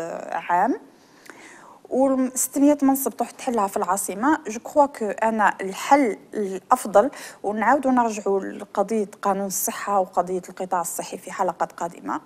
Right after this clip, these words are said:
من وجهة نظري، آه، الحل تاع مشكلة الأطباء المقيمين أصلًا كان يكون في الأطباء العامين، بصح ماش في العاصمة. الحل كان يكون في الأطباء العامين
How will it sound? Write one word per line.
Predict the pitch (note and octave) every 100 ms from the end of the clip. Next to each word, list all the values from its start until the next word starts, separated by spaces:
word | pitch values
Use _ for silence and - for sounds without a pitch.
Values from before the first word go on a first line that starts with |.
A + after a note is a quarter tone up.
| _ -
من | A#3
وجهة | C4+ A#3+ B3
نظري، | B3 A3 F3+ A3+ - - - - - -
آه، | G#3+ G#3 G3 F#3 F3+ - - -
الحل | G3+ - E4 D4 - -
تاع | G3 F3
مشكلة | G#3 - - G3
الأطباء | - G#3+ A3 A3
المقيمين | A#3 A#3 B3+ B3+ - -
أصلًا | - D#4+ E4+
كان | B3+ A#3+
يكون | A#3+ D4
في | C#4
الأطباء | A#3+ - - G3 G#3
العامين، | G3 F3+ F#3+ F#3 - -
بصح | A#3 - E4
ماش | G#4+ -
في | G#3+
العاصمة. | F#3 F#3 - F#3 F#3 F#3+ _ _ _ - -
الحل | A3+ - D#4+ C#4
كان | B3 A3+
يكون | A3 G#3+
في |
الأطباء | G#3+ G#3 G#3 G3+ -
العامين | G3 G3 A3+